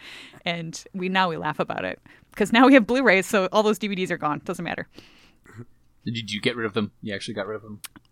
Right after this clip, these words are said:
Speaker 2: Uh, no, I think they're in a drawer. <laughs>
Speaker 3: Okay. I can't, I still have mine. Uh, kind of,
Speaker 2: I
Speaker 3: 'cause
Speaker 2: think
Speaker 3: I also haven't also bought, purchased all the, the Blu-rays that,
Speaker 2: Mm-hmm.
Speaker 3: that have come out, but I still have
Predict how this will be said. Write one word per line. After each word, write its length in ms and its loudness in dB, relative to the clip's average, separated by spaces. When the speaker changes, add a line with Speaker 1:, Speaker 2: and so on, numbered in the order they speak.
Speaker 2:
Uh, 260 12
no, 200 4
I 60 2
think 160 -8
they're 100 -6
in 80 -10
a 80 -8
drawer. 340 -10
<laughs> 80 -20
Speaker 3:
Okay. 220 -8
I 140 0
can't, 520 -6
I 100 -4
still 360 -2
have 320 -6
mine. 520 -8
Uh, 300 -10
kind 140 -10
of, 60 0
Speaker 2:
I 40 0
Speaker 3:
'cause 60 -6
Speaker 2:
think 120 2
Speaker 3:
I 100 8
also 240 6
haven't 220 2
also 200 -2
bought, 360 2
purchased 300 -6
all 120 -2
the, 100 -8
the 100 -12
Blu-rays 540 -8
that, 120 -10
Speaker 2:
Mm-hmm. 120 -2
Speaker 3:
that 120 -2
have 120 -8
come 200 -4
out, 240 -4
but 120 -4
I 100 -6
still 340 -8
have 460 -6